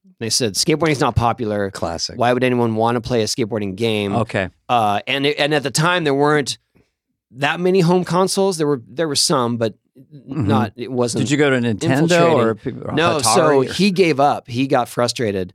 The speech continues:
Speaker 3: Okay.
Speaker 1: And he, he actually told me, he said, "Look, I, I gotta find a job, but, um, I feel like we've made some, some headway in terms of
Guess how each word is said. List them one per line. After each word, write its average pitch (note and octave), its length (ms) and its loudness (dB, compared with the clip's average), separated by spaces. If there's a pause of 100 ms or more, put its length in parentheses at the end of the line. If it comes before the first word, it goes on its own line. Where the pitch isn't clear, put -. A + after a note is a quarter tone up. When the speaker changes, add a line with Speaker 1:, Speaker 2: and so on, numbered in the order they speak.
(180)
Speaker 3:
Okay. G#2+ 400 -2
Speaker 1:
And A#2+ 140 0
he, B2 240 -2
he C3+ 180 0
actually D#3 220 -2
told D#3 260 0
me, B2 100 2
he A2 60 -2
said, B2 200 -2
"Look, C3 180 2
I, B2+ 200 2
I A#2+ 120 -2
gotta A2 300 0
find A2+ 220 -2
a G2 40 -4
job, G#2 400 0
but, G2 240 0
um, G2 400 -2
I G#2 80 -6
feel B2 260 0
like G#2+ 240 0
we've A2 200 -4
made A#2+ 260 2
some, G2+ 340 -4 (120)
some G#3 520 2 (260)
headway C#3+ 520 2
in A#2+ 120 -2
terms B2+ 420 -2
of A2+ 260 -2